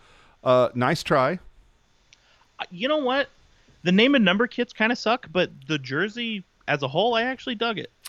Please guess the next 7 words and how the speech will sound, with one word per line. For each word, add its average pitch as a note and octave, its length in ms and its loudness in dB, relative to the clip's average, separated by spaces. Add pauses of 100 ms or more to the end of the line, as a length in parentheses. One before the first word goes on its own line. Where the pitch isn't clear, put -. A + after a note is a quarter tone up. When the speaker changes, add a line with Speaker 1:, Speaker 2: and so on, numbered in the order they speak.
(1400)
Speaker 1:
I A3 80 0
didn't D#4+ 240 0 (200)
mind C4 360 0
it. C#4 260 -6 (300)
Didn't C4 180 -6
hate A3+ 460 -4
it. F#3 300 -2